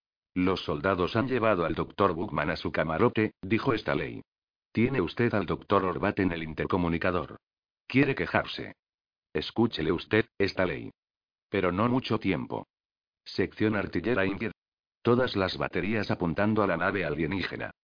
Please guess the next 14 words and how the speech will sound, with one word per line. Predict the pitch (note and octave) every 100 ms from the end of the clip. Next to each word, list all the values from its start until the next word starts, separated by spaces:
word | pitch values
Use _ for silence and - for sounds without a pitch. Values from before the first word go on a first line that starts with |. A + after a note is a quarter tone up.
| _ _ _ -
La | F#2
MacArthur | F2 D#2+ D#2 A#2+ B2+
estaba | A2 A2+ A2 G2
en | E2+
situación | G#2 F#2+ E2 - A#2+ B2
de | G#2
alerta | F2+ G#2 -
total. | A2 F2 D#2 G1+ - _ _ _ _
La | F#2 F2+
tripulación | F#2+ F2+ E2 D#2 G#2+ A2+
esperaba | A2 - E2+ F#2+
en | F2+
su | -
puesto. | F2 F2+ - -